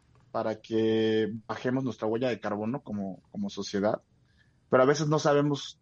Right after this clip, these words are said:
cómo ni dónde. Lo, lo más tradicional es lo más público que existe. Entonces, lo que quisimos es bajar esta parte, acceso de todo el mundo, para que ellos puedan solicitar a través de diferentes instrumentos y con más opciones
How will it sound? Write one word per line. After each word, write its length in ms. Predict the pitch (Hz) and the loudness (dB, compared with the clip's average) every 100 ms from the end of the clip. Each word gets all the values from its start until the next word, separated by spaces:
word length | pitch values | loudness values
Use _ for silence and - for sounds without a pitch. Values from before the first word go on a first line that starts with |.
| _ | _
cómo 320 | - 135 120 104 _ _ _ | 0 2 2 -2 _ _ _
ni 100 | 110 | -4
dónde. 380 | 110 120 117 98 _ _ _ _ _ | 0 0 0 -4 _ _ _ _ _
Lo, 240 | - 113 107 | -4 -2 0
lo 100 | 117 | 0
más 200 | 123 131 | 0 0
tradicional 580 | 147 123 123 117 123 127 | 0 -2 -2 -4 -4 -4
es 80 | |
lo 80 | 120 | -4
más 160 | 117 113 | -6 -6
público 340 | 123 127 117 | -8 -6 -8
que 100 | 101 | -10
existe. 540 | 101 - 113 - 110 104 | -10 -10 -10 -6 -8 -6
Entonces, 480 | - 110 120 120 135 | -6 -4 -2 -2 -2
lo 120 | 120 | -2
que 140 | - | -4
quisimos 480 | - 113 131 131 135 | -10 -2 4 4 4
es 260 | 127 123 - - - _ _ - | 0 0 -8 -20 -20 _ _ -4
bajar 400 | 123 - 139 143 | -4 0 2 4
esta 320 | 143 - 139 | 2 2 0
parte, 500 | - 131 127 131 131 - | 2 0 2 2 2 0
acceso 460 | 110 - 127 143 | -6 -4 -6 -2
de 100 | 131 | -4
todo 240 | 107 123 123 | -2 -2 -2
el 80 | 123 | -2
mundo, 360 | 120 110 107 - | -2 -4 -6 -10
para 200 | 117 107 | -8 -8
que 140 | - 127 | -2 0
ellos 160 | 131 | 0
puedan 600 | - 127 127 127 117 104 _ _ _ _ | 0 0 2 0 -2 -4 _ _ _ _
solicitar 800 | - 123 113 117 107 107 127 143 | -4 -4 -2 -8 -6 -2 2 2
a 100 | 123 | 2
través 280 | 113 113 123 | 0 0 0
de 80 | 131 | 0
diferentes 960 | 110 - 113 120 131 123 113 104 - | -2 -4 -4 -2 0 2 2 -2 -6
instrumentos 1000 | 127 110 - 117 117 131 127 117 123 - _ _ _ _ _ _ | -10 -10 -6 -4 0 -2 -2 -4 -6 -12 _ _ _ _ _ _
y 240 | 127 113 110 | -4 -2 0
con 200 | 117 117 | 0 2
más 180 | 127 139 | 2 2
opciones 640 | 143 - 135 127 202 - | -2 0 -2 -2 -6 -12